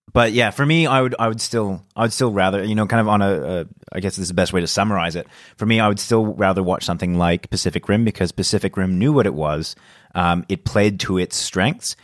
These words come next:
um, and, and it looked awesome. Um, with this, I think you need, um, A, nostalgia to really enjoy this film. Um,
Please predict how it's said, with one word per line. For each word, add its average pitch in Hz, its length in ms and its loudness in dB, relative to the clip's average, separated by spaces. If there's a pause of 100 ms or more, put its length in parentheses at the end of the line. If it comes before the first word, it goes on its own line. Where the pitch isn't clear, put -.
(220)
um, 85 160 -2
and, 82 160 -4 (200)
and 92 120 -4
it - 140 -4
looked 92 480 0
awesome. 170 460 0 (340)
Um, 87 380 -2
with 98 220 -4
this, 107 440 0 (480)
I 101 60 -2
think 127 320 0
you 120 80 0
need, 104 480 0 (500)
um, 87 460 -2
A, 101 260 2
nostalgia 104 760 0 (120)
to 104 120 -4
really 90 440 0
enjoy 123 240 4
this 131 160 0
film. 160 260 -4 (380)
Um, 85 420 -2